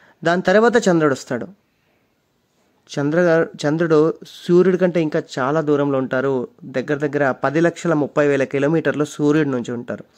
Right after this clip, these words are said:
సూర్యుడు మన నుంచి తొంభై మూడు లక్షల మైళ్ళ దూరంలో ఉంటారు. కాబట్టి ఇవన్నీ కూడా ఐదవ స్కందం శ్రీమద్ భాగవతంలో ఉన్నాయి.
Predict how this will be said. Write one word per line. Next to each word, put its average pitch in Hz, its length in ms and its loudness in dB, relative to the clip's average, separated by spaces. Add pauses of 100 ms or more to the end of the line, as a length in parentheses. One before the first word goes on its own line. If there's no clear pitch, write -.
(560)
సూర్యుడు 233 400 4
మన 208 200 4
నుంచి 196 600 4
తొంభై 185 380 2
మూడు 175 480 2 (360)
లక్షల 139 680 -2 (300)
మైళ్ళ 151 400 0
దూరంలో 131 460 0
ఉంటారు. 117 380 -10 (1300)
కాబట్టి 127 560 -6 (420)
ఇవన్నీ 147 340 0
కూడా 135 480 0
ఐదవ 160 320 0
స్కందం 147 340 0
శ్రీమద్ 135 300 -4
భాగవతంలో 127 500 -4
ఉన్నాయి. 113 360 -8